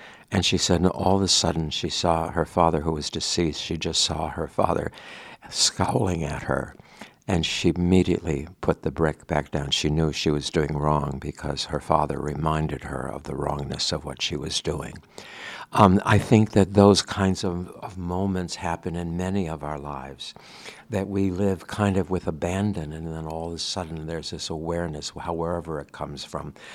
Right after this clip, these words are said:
that, you know, what I'm doing is not right. What I'm doing is wrong. What I'm doing is not consistent with my own human nature. It's not consistent with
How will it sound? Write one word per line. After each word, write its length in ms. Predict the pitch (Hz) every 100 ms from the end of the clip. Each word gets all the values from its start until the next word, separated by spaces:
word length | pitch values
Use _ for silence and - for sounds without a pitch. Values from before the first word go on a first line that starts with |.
| - -
that, 240 | - 87 -
you 60 |
know, 320 | 90 92 107 110 _ -
what 140 | 82 80
I'm 140 | 82
doing 340 | 85 92 95
is 180 | 82 73
not 220 | 82 80
right. 560 | 85 80 73 69 - - - - _ -
What 120 | 85
I'm 140 | 78
doing 380 | 76 92 95 90
is 200 | 82 80
wrong. 320 | 80 80 78
What 120 | 76 87
I'm 120 | 82
doing 360 | 98 98 101
is 180 | 95 85
not 320 | 85 95 113
consistent 840 | - 98 - - 127 - - - - - - - - - -
with 180 | 110 -
my 220 | 98 90
own 200 | 90 104
human 400 | 98 - 90 85
nature. 480 | 82 82 92 - 101 -
It's 200 | - -
not 220 | 92 104
consistent 680 | 104 101 - 101 - 98 107 - - - -
with 320 | 95 90 -